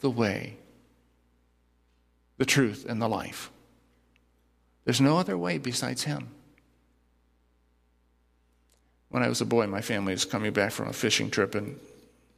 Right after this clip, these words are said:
Ontario. And we're driving through Toronto, and we stopped to get gas or food or something. And, and then we couldn't find our way back onto the highway. And we kept going around in circles trying to find that entrance ramp, but we couldn't find it. And so finally, my dad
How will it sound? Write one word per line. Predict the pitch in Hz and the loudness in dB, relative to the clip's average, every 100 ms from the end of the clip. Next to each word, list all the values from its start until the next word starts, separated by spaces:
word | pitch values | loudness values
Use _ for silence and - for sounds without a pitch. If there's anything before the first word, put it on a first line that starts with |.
| - | -10
Ontario. | 113 107 123 110 104 - - - - - - _ _ _ _ - | -6 -2 2 2 2 -2 -8 -20 -20 -20 -20 _ _ _ _ 0
And | 120 | 2
we're | 120 | 4
driving | 123 123 123 | 4 2 2
through | 117 135 | -4 -6
Toronto, | - 120 113 117 110 | -2 0 2 2 2
and | 101 104 | 0 -4
we | 104 | -4
stopped | - 110 - | 0 0 0
to | |
get | 117 110 - - - - - - - | 0 0 0 -14 -18 -18 -20 -20 -2
gas | 113 107 104 123 | 2 2 0 -2
or | |
food | 117 120 107 | -4 -2 -2
or | 104 | -2
something. | - 104 101 196 - - - - - | -2 -2 0 -2 -4 -12 -14 -16 -6
And, | - 117 110 - | 0 0 0 -4
and | 120 110 | 0 2
then | 123 127 131 - 107 | 2 2 -4 -8 -2
we | 127 | -2
couldn't | 123 135 123 | 2 0 2
find | 120 117 | 0 0
our | |
way | 110 107 | 2 2
back | 104 101 101 | 0 -2 -4
onto | 104 | -4
the | 101 | -4
highway. | 95 92 - - - - - - - | 0 0 0 -6 -8 -14 -20 -20 -10
And | 104 | 0
we | 127 | 2
kept | 135 123 | 4 0
going | 117 113 110 | 2 0 2
around | 107 101 | 2 2
in | 98 | -2
circles | - 120 87 - | 0 0 -2 -6
trying | - 101 | -4 -4
to | 98 | -2
find | 110 98 | 0 2
that | 90 | 2
entrance | 107 107 110 104 - | 0 -2 -4 -4 -2
ramp, | 95 | -2
but | 113 | -2
we | 101 | -4
couldn't | 107 120 104 | 0 0 2
find | 110 101 | 0 0
it. | 98 | -2
And | - 101 - | -8 -14 -4
so | - 120 | 2 2
finally, | - 127 139 123 | 4 2 2 0
my | 113 110 | 0 -2
dad | 107 107 117 | 2 4 4